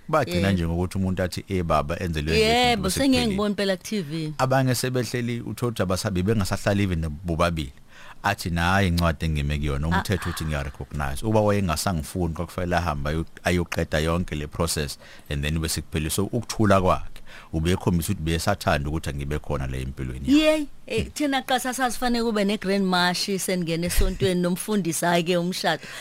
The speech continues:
Speaker 2: Cha, siyafunda kakhulu.
Speaker 1: Mm.
Speaker 2: Bunganani ubugebengu uma sekuzwa ukutheni ama-contract emshado, futhi ikuphi okuvamise ukwenziwa? Ngoba ngiye ngizwe bethi, "Hhayi man, sekhona nokuthi lesi ang-, akabhali kanje," futhi, hhayi bo, khona,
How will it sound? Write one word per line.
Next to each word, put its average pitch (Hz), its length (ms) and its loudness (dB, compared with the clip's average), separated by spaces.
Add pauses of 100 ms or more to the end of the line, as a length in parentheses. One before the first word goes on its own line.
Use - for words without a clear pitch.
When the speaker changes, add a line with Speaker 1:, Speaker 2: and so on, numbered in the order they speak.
(160)
Speaker 2:
Cha, 240 100 0
siyafunda 202 680 0
kakhulu. 156 540 -2 (180)
Speaker 1:
Mm. 87 100 0
Speaker 2:
Bunganani 240 560 4
ubugebengu 190 520 2
uma 185 140 0
sekuzwa 170 600 -2
ukutheni 175 420 -2 (280)
ama-contract 180 800 0
emshado, 175 440 -2
futhi 214 240 -6
ikuphi 214 240 -2
okuvamise 180 400 -2
ukwenziwa? 175 280 -2
Ngoba 170 120 -2
ngiye 175 200 -2
ngizwe 185 320 -2
bethi, 170 220 -6
"Hhayi 165 160 0
man, 156 340 -2 (340)
sekhona 214 480 -2
nokuthi 175 200 -4
lesi 170 300 -4
ang-, 175 240 -4
akabhali 220 640 2
kanje," 165 320 0
futhi, 240 280 -6
hhayi 214 200 2
bo, 175 220 -2
khona, 220 240 -4